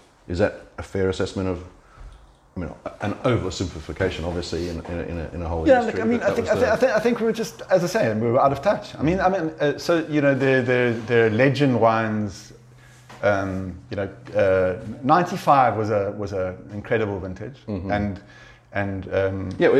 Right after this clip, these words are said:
Speaker 1: are there any great wines from the eighties apart from the
Speaker 2: No, as I say, eighties, I can't recall anything of
Speaker 1: A-,
Speaker 2: the
Speaker 1: eighty-two Chateau Libertas I've had, it's quite, quite, quite
Speaker 2: Yeah,
Speaker 1: nice.
Speaker 2: look, I mean, you, you, you,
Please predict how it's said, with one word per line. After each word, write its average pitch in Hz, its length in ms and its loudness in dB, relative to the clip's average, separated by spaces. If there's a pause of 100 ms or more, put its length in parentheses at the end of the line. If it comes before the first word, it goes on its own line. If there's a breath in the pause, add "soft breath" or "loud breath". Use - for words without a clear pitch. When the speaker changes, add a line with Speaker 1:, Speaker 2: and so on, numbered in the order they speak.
(120)
Speaker 1:
are 135 40 4
there 135 160 4
any 147 160 4
great 113 340 2
wines 113 320 0
from 117 120 -2
the 104 80 -4
eighties 127 220 -2
apart 107 280 -6
from 98 160 -6
the 98 120 -4
Speaker 2:
No, 107 100 2
as 131 200 4
I 151 40 6
say, 127 400 2
eighties, 160 480 2
I 107 80 -6
can't 131 340 0
recall 117 640 -4
anything 110 480 -4
of 104 120 -2
Speaker 1:
A-, 147 100 0
Speaker 2:
the - 80 0
Speaker 1:
eighty-two 147 300 2
Chateau 120 220 0
Libertas 120 400 0
I've 120 100 0
had, 120 140 0
it's 117 120 -8
quite, 110 220 -6
quite, 107 240 -4
quite 240 140 2
Speaker 2:
Yeah, 220 240 6
Speaker 1:
nice. 196 120 4
Speaker 2:
look, 156 160 0
I 147 40 4
mean, 147 160 4
you, 151 100 4
you, 156 260 2
you, 143 200 0